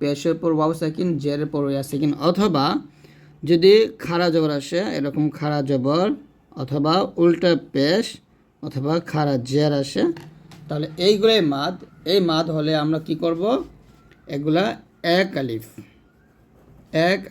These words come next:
আলিফ টান দিয়ে পড়ব, টান দিয়ে পড়ব। এক আলিফ সমান সমান, এক আলিফ সমান সমান হলো দুই সেকেন্ড।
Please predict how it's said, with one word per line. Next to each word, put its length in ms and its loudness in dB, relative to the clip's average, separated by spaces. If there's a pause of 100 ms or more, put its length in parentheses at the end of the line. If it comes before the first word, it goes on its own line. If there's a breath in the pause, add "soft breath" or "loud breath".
আলিফ 300 0 (3000)
টান 180 2 (120)
দিয়ে 140 4 (100)
পড়ব, 200 -10 (880)
টান 180 0 (140)
দিয়ে 220 2 (1300)
পড়ব। 240 -4 (2000)
এক 180 0
আলিফ 220 4 (220)
সমান 240 0 (120)
সমান, 280 2 (920)
এক 180 -2
আলিফ 200 2
সমান 220 2
সমান 140 0
হলো 200 2
দুই 120 6 (120)
সেকেন্ড। 360 -6